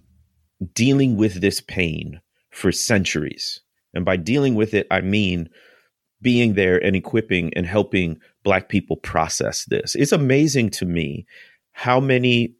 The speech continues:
of the folks who are affected by these deaths, from Botham Jean's family to, I'm sure, Tatiana's family, um, and so many more, they're Christians, they're believers.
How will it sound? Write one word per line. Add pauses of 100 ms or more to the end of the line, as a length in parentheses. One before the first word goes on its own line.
of
the
folks (260)
who
are
affected (320)
by
these
deaths,
from (440)
Botham
Jean's
family
to,
I'm
sure,
Tatiana's
family, (400)
um,
and
so
many
more, (320)
they're
Christians,
they're
believers.